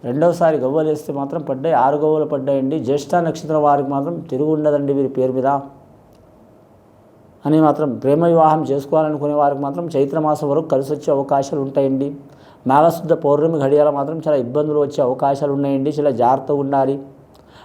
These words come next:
అమావాస్య పౌర్ణమిలో మాత్రం స్త్రీలు, అమ్మాయిలు, స్త్రీలు ఎక్కువ శాతం ప్రయాణం చేయవద్దండి. ఆకర్షణ శక్తి చాలా ఉంటుంది చూడండి, చాలా ఆకర్షణంగా ఉండేవారు ప్రయాణం చేయవద్దు,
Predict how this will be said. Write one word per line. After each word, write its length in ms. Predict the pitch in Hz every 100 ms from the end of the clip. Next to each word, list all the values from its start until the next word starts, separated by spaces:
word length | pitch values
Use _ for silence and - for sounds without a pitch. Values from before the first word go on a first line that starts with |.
| -
అమావాస్య 380 | 135 160 170 175
పౌర్ణమిలో 600 | 170 151 151 151 151 147
మాత్రం 300 | 143 139 170
స్త్రీలు, 360 | - 139 160 151
అమ్మాయిలు, 580 | 131 143 147 147 147
స్త్రీలు 380 | 151 - 139 151
ఎక్కువ 340 | 151 131 - 147
శాతం 360 | 135 135 151
ప్రయాణం 360 | 135 131 143 143
చేయవద్దండి. 680 | 135 135 131 135 131 135 151 - - - - _ - - -
ఆకర్షణ 480 | 131 135 165 - 165
శక్తి 360 | 151 147 - 151 160
చాలా 260 | 135 147 160
ఉంటుంది 360 | 151 147 151
చూడండి, 540 | 139 135 120 120 123 - - - _ - - 131
చాలా 220 | 131 143
ఆకర్షణంగా 800 | 139 135 123 127 143 - 143 135
ఉండేవారు 500 | 123 135 151 147 151
ప్రయాణం 400 | 143 127 135 135
చేయవద్దు, 560 | 120 127 127 120 120